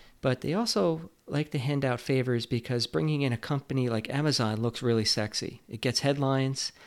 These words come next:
It's great for their re-election campaign. Uh, so people that really aren't that versed in economics, like A O C and a lot of voters, you know, that this does kind of play well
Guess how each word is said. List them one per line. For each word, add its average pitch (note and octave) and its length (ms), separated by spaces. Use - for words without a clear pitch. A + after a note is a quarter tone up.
It's A#2 180
great A#2+ 280
for A#2+ 200
their A2 220
re-election A#2 580
campaign. C3 800
Uh, G#2+ 300
so A2+ 160
people C#3+ 320
that - 180
really A#2+ 240
aren't A2+ 280
that A2+ 200
versed C3+ 300
in C#3 80
economics, B2 640
like G#2 180
A A2 160
O G#2+ 60
C D3 500
and A2+ 80
a G#2 60
lot A2+ 160
of G#2 80
voters, C3 600
you - 80
know, B2 100
that C#3 160
this D#3 220
does D#3+ 260
kind D3 240
of - 160
play D3+ 180
well C#3 460